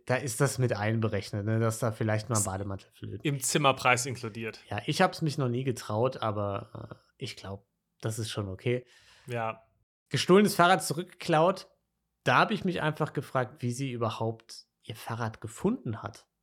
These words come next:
Speaker 1: in
Speaker 2: Aha.
Speaker 1: dem Mietshaus im Bremer Osten. Was hat denn
Speaker 2: Da
Speaker 1: deine Oma im Mietshaus im Bremer Osten zu suchen?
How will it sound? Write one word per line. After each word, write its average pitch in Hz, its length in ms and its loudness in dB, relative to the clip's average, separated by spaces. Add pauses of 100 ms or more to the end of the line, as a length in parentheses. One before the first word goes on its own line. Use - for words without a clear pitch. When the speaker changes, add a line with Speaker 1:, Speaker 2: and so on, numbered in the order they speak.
(140)
Speaker 1:
in 135 140 0
Speaker 2:
Aha. 131 180 4
Speaker 1:
dem 110 80 6
Mietshaus 117 540 0
im 113 120 -8
Bremer 113 420 0
Osten. 110 300 -4
Was 113 180 0
hat 170 140 2
denn 202 60 0
Speaker 2:
Da 160 60 4
Speaker 1:
deine 143 260 4
Oma 151 240 2
im 131 180 -2
Mietshaus 165 420 2
im 135 100 0
Bremer 147 320 4
Osten 185 300 0
zu 175 140 -2
suchen? 110 420 -2